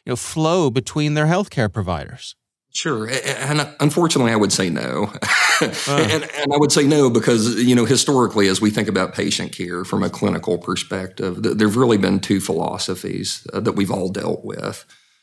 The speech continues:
Speaker 2: So the first philosophy is one that I think you and I grew up with, which is something referred to as physician paternalism,
Speaker 1: Hmm.
Speaker 2: wherein the doctor is right, we don't question, we simply do what the doctor tells us to do as best we can.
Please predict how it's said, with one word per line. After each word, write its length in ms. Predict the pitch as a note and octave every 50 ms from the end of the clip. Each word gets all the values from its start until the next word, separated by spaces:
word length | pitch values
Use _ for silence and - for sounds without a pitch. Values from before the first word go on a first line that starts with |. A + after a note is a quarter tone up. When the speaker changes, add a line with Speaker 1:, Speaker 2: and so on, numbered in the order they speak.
| _ _ -
Speaker 2:
So 100 | - A2
the 60 | F#2+
first 220 | - C3+ C3 A#2 -
philosophy 680 | B2 A2 G2+ G2+ G2+ G2+ - G#2+ G#2 F#2 G2+ G#2 G2+
is 140 | G2+ G2+ -
one 200 | B2 C#3 C#3 B2+
that 140 | A#2+ A2+ -
I 100 | A#2+ A2+
think 260 | - C#3 A#2 A2 -
you 80 | A2+
and 80 | F#2+ -
I 140 | G#2 A#2 G#2+
grew 260 | F2 F#2 D2 C2+ D#2+
up 140 | D#2 - -
with, 320 | F#2 F2+ F2 F#2+ - -
which 120 | G2 F2+ -
is 120 | F2+ -
something 320 | - G#2+ F#2+ - - F#2+
referred 400 | F2+ F2 E2+ - F#2+ F#2+ G2 -
to 100 | - G2+ F#2+
as 120 | F#2 -
physician 480 | - - G#2 F#2 G2 G2 - - F#2+ F2+
paternalism, 960 | - - - - G2 F#2+ F#2+ F#2+ F#2 F#2 F2+ F2+ F#2+ - G2+ G2 G#2 G2+ - _ _ _ _ _ _ _ _ _ _ _ -
Speaker 1:
Hmm. 60 | D#3 C3
Speaker 2:
wherein 220 | - G2 G2+ G2+
the 60 | -
doctor 440 | - A#2 A2+ A2+ A#2 - - B2 A#2
is 120 | A2 G2+
right, 440 | A#2+ G#2+ G#2+ G#2 G#2 G#2 G#2 G#2 - -
we 140 | G2+ G#2 G#2+
don't 200 | A2 A#2+ C3 A#2+
question, 680 | - - A2+ G#2 G#2 G#2 - - - G#2+ G#2 G#2 G2+ G2
we 100 | G2 G2+
simply 400 | - - A2+ A2 - - G2 F#2+
do 160 | - G#2 G2+
what 120 | G2+ G2+
the 60 | - G#2
doctor 300 | G2 G2+ G2+ - - F#2+
tells 260 | F#2+ - G2 F#2+ F2+
us 100 | G2 -
to 120 | - G2
do 540 | F#2+ F#2+ G#2 G#2+ G#2 G#2+ A2 A2+ A2 G#2+ G#2+ - - _ _ _ _ _ -
as 80 | - -
best 300 | - - G2+ G2+ - -
we 100 | - -
can. 480 | - - F#2+ F#2 - - - G2+ G#2